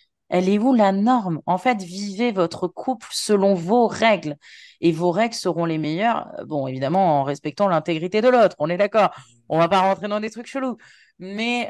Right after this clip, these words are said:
euh, mais, et c'est là où c'est incroyable parce que ça te donne une puissance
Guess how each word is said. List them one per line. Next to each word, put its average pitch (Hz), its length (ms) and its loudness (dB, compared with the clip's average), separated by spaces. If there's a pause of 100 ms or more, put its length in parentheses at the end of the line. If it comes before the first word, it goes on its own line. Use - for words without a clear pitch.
euh, 165 640 0 (100)
mais, 180 240 -4
et 208 100 -4
c'est 208 180 -6
là 240 200 2
où 214 60 -2
c'est 202 160 -6
incroyable 214 520 -2
parce 175 160 -2
que 190 100 -10
ça 180 180 -4
te 180 100 -8
donne 165 220 -4
une 160 160 -4
puissance - 800 -4